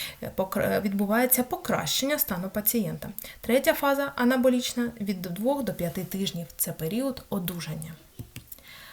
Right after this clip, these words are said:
Порушення функцій життєво важливих органів і процесів обміну після операції виникають у тяжкохворих після складних операцій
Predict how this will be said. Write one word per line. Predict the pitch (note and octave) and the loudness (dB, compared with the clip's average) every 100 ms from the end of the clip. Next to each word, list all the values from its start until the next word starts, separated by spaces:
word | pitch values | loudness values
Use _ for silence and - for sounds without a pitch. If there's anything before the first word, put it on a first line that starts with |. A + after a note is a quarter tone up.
| - - | -20 -4
Порушення | E4 F#4+ D#4 C4+ | 0 2 4 4
функцій | A#3 A3 G3 - | 4 4 4 2
життєво | F#3+ F#3+ G3+ F#3+ | -2 -4 -2 -2
важливих | F#3 - F#3 F3+ - | -2 -4 -4 -4 -2
органів | D4 C#4 C4+ B3 | -2 0 -2 -2
і | A3+ | -2
процесів | B3 A#3+ B3 A#3 B3 - | 0 4 4 4 2 0
обміну | A#3+ A#3 G#3 | 2 4 4
після | G#3 A3 A3 G3+ | 4 0 0 0
операції | F#3 F#3+ E3+ D3+ - - F#3+ | 0 0 0 0 -2 -2 2
виникають | A#3 C4+ G3+ E3+ E3 | 4 4 2 2 -2
у | |
тяжкохворих | E3+ C#3+ C3 - G3+ C4 C4 | -4 -4 -8 -8 2 2 2
після | - G3 F#3 | -4 -4 -2
складних | - G#3 G#3 B3+ G#3+ | 0 2 2 2 -2
операцій | F#3 D3+ - - | -4 -6 -4 -6